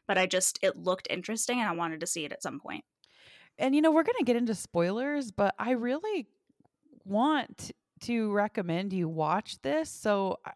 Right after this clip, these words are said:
Speaker 2: as far as, like, a really detailed plot walkthrough, I kind of want to avoid some of those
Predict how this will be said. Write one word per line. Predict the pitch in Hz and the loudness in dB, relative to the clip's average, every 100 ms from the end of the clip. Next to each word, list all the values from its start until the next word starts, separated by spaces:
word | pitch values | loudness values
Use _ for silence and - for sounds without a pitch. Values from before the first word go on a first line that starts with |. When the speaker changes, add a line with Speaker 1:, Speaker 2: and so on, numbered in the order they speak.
| - | 0
Speaker 2:
as | 233 - | 2 2
far | - 262 | 0 2
as, | 262 | 2
like, | 233 220 | 0 0
a | 175 | 0
really | 180 247 190 | 0 0 -2
detailed | 151 175 190 - 175 160 | -4 -8 -6 -4 -4 -4
plot | - 156 170 | -2 0 0
walkthrough, | 220 254 - 277 285 - | 0 0 -2 -4 -2 -2
I | 202 | -4
kind | - 302 392 | -2 -4 0
of | 294 196 | -2 0
want | 175 185 165 | 0 0 0
to | 190 | -4
avoid | 170 156 170 185 147 | -4 -2 0 0 -2
some | - - 165 | -6 -6 -4
of | 196 160 147 | -4 -4 -2
those | 156 156 151 - | 2 2 0 -6